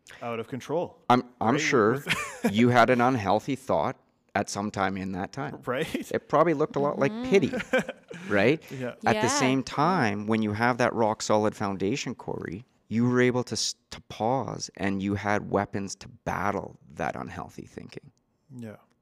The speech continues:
Speaker 2: And I think that's the difference, is, is that I'm willing to walk into the battle. Uh,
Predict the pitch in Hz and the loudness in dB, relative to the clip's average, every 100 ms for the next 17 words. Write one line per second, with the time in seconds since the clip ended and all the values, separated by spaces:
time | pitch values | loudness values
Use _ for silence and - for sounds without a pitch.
0 | - - 156 202 190 120 - 87 87 - | -2 2 4 2 0 0 0 -2 -2 -2
1 | - - - _ _ _ _ _ _ - | -12 -20 -20 _ _ _ _ _ _ -4
2 | 95 87 87 92 92 98 101 104 110 110 | -4 -2 -4 0 0 0 2 2 2 0
3 | 104 95 92 - 90 98 98 104 101 107 | 0 4 2 2 -6 -2 -2 0 0 0
4 | 127 - 104 104 | -6 4 6 6